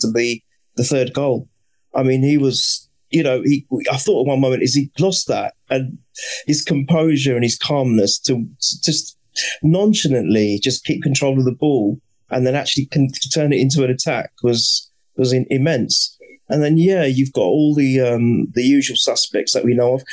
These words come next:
And this is coming back of, you know, having no Odegaard, having no Zinchenko. We were thinking, "Oh, what's that gonna do to our team?" Oh, no, it doesn't matter.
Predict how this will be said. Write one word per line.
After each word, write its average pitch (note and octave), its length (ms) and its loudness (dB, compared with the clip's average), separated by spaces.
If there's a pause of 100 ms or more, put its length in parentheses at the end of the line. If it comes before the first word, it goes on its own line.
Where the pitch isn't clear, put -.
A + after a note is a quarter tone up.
(140)
And F3 100 0
this G#3 120 2
is F#3 80 -4
coming F3 260 0
back E3 240 -4
of, E3 160 0
you E3 160 2
know, C#3 300 0
having C#3 260 0
no D3+ 240 2
Odegaard, C3 640 0
having C#3 300 0
no C#3+ 260 0 (300)
Zinchenko. D3 720 0
We A2 80 2
were B2 60 0
thinking, C#3 320 -2
"Oh, E3 340 0 (600)
what's - 180 -2
that - 140 -4
gonna C3 200 0
do B2+ 200 0
to - 160 -2
our A2+ 80 0
team?" B2 280 0
Oh, F#3+ 140 2
no, C3 140 0
it G#2+ 120 0
doesn't A2 220 2
matter. G#2 320 2